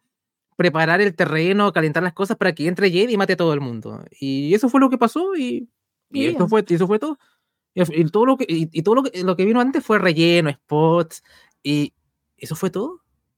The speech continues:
Speaker 1: O sea, esto es WrestleMania, o sea, para mí es un poquito insultante, ¿no? O sea,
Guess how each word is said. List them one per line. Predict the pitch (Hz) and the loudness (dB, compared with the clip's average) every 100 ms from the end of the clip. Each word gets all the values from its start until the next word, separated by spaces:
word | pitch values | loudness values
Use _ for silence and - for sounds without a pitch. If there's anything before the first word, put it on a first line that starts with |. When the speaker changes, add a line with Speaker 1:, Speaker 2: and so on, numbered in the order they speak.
| _ _ _ _ - | _ _ _ _ -12
Speaker 1:
O | - 226 | -2 0
sea, | |
esto | 269 311 | 2 2
es | |
WrestleMania, | 302 - 185 143 135 254 330 | 2 2 2 2 2 2 2
o | 208 | 2
sea, | 240 233 | 2 2
para | 185 | 2
mí | 220 | 2
es | 277 - | 0 -2
un | 165 | -4
poquito | 170 185 320 | -2 0 -2
insultante, | 262 165 - 220 247 147 | 0 0 2 0 0 -2
¿no? | 151 | -4
O | 214 | -2
sea, | 214 | -4